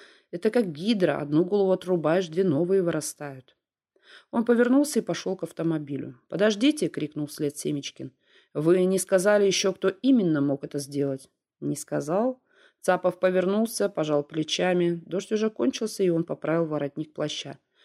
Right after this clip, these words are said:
«А какая, собственно, разница? Всё равно он был обречён. Я ему об этом говорил». Цапов открыл дверцу, сел в машину и, уже уткнувшись подбородком в руль автомобиля, задумчиво смотрел,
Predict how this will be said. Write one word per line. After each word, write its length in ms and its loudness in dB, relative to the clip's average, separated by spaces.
«А 100 -16
какая, 300 2
собственно, 500 -2
разница? 600 -2
Всё 200 -6
равно 300 2
он 160 4
был 120 4
обречён. 560 -2
Я 180 2
ему 160 2
об 140 0
этом 220 2
говорил». 540 2
Цапов 360 0
открыл 340 0
дверцу, 560 -2
сел 320 2
в 40 2
машину 520 2
и, 100 2
уже 240 2
уткнувшись 520 -2
подбородком 600 0
в 80 -6
руль 200 2
автомобиля, 580 -2
задумчиво 500 0
смотрел, 560 -4